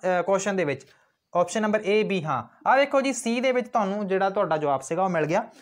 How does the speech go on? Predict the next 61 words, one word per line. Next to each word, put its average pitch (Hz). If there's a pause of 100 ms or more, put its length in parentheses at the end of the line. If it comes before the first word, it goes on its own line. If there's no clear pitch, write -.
ਸੋ 254
ਆਪਣਾ 262
ਜਿਹੜਾ 285
ਸਹੀ 269
ਜਵਾਬ 262
ਕੀ 254
ਆ, 294
ਆਪਸ਼ਨ 233
ਨੰਬਰ 226
C 226
is 214
the 214 (420)
right 220
answer। 170
ਹੁਣ 220
ਚੱਲਦੇ 226
ਹਾਂ, 262
ਉਮੀਦ 226
ਹੈ 277
ਤੁਹਾਨੂੰ 226
ਆਹ 220
ਵਾਲਾ 220
ਜਿਹੜਾ 214
ਕੁਐਸਚਨ 190
ਇਹ 190
ਵੀ 202
ਸਮਝ 175
ਲੱਗ 160
ਗਿਆ 170
ਹੋਏਗਾ। 175
ਜੇ 233
ਫਿਰ 240
ਵੀ 262 (320)
ਤੁਹਾਨੂੰ 214
ਕੋਈ 240
ਕੁਐਸਚਨ 220
ਨਹੀਂ 226
ਸਮਝ 226
ਆਉਂਦਾ, 214
ਤੁਸੀਂ 214
ਕੁਮੈਂਟ 196
ਕਰਕੇ 196 (240)
ਆਪਾਂ 185
ਨੂੰ 202
ਜ਼ਰੂਰ 175
ਤੋਂ 214
ਦੱਸ 170
ਸਕਦੇ 180
ਹੋ 226 (320)
ਵੀ 196
ਆਪਾਂ 208
ਨੈਕਸਟ 202
ਡੇ 226
ਉਹਨੂੰ 214
ਡਿਸਕਸ 196
ਕਰ 175
ਲਾਂਗੇ। 175
ਚਲੋ 240
ਵੈਸੇ 233
ਵੀ 247
ਇਹ 254